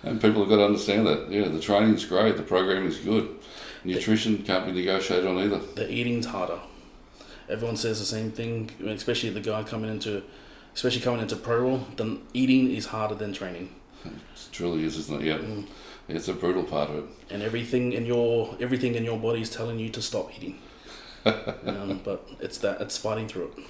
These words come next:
Speaker 1: Uh, it's a glorious place to be at the pinnacle of that mountain.
Speaker 2: Mm-hmm.
Speaker 1: It's a superb one. And as a thought for people who perhaps even get to know you a bit better in some respects, is,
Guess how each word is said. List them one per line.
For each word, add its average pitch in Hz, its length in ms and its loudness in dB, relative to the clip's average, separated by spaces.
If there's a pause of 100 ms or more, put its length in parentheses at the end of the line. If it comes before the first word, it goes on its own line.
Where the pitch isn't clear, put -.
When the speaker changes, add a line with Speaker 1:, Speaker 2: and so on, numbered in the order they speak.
(580)
Speaker 1:
Uh, 82 140 4
it's 82 80 -2
a 90 60 2
glorious 92 440 6 (360)
place 90 240 4
to - 80 -6
be 85 160 2
at 80 80 -2
the 78 40 -6
pinnacle 82 380 0
of 78 60 4
that 85 200 2
mountain. 78 280 0 (160)
Speaker 2:
Mm-hmm. 104 180 -6 (320)
Speaker 1:
It's 80 160 -8
a 76 100 -6
superb 85 640 0
one. 76 160 0 (800)
And 101 280 2 (280)
as 107 100 4
a 98 80 4
thought 110 280 10
for 117 80 0
people 101 340 2
who 87 200 4 (220)
perhaps 87 220 -2
even 87 160 0
get 85 140 -2
to 82 60 -4
know 90 140 4
you 90 140 6
a - 20 2
bit 90 180 0
better 98 200 4
in 82 100 0
some 90 220 0
respects, 95 360 0
is, - 220 -6